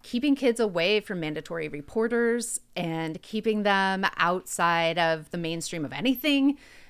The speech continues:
Uh, it, you know, parents are allowed to do that. They are.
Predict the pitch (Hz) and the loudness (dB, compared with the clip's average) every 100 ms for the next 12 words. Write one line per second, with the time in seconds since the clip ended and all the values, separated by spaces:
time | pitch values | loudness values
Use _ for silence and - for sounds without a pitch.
0 | - 180 165 147 143 - 208 - 262 247 | -2 2 2 0 -2 -2 -2 2 2 2
1 | 170 175 - 220 233 240 240 214 208 208 | 2 -4 -4 2 2 4 4 6 4 4
2 | 185 180 240 - - - - 196 185 170 | -2 -4 -2 -4 -4 -10 -4 2 4 4
3 | 113 208 | 4 -2